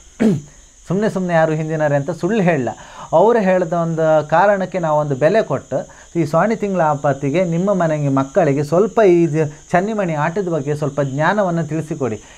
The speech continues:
ಯಾಕಂತ ಹೇಳ್ರಿ ಈ ಕಲೆ ಹಾಗೆ ಉಳಿಲಿ, ಈ ಆಟ ಅಂದಿನ ಮುಂದಕ್ಕೂ ಉಳಿಲಿ, ಮುಂದಿನ ಮುಂದಿನ ಮುಂದಿನ ತಲೆಮಾರಿಗೆ ಇದನ್ನು ಹಂಚಿಕೊಡ್ತಾ ಹೋಪ.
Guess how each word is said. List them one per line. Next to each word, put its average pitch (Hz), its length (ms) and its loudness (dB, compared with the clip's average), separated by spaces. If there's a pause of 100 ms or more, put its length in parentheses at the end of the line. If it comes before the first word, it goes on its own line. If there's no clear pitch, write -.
(120)
ಯಾಕಂತ 147 280 -2
ಹೇಳ್ರಿ 160 340 2
ಈ 156 80 -2
ಕಲೆ 175 260 2
ಹಾಗೆ 175 300 0
ಉಳಿಲಿ, 143 440 2
ಈ - 20 0
ಆಟ 151 340 4
ಅಂದಿನ 170 440 0
ಮುಂದಕ್ಕೂ 214 380 0
ಉಳಿಲಿ, 160 340 4
ಮುಂದಿನ 180 340 0
ಮುಂದಿನ 180 300 0
ಮುಂದಿನ 175 240 -2
ತಲೆಮಾರಿಗೆ 170 540 2
ಇದನ್ನು 156 200 -2
ಹಂಚಿಕೊಡ್ತಾ 160 580 -2
ಹೋಪ. 127 240 0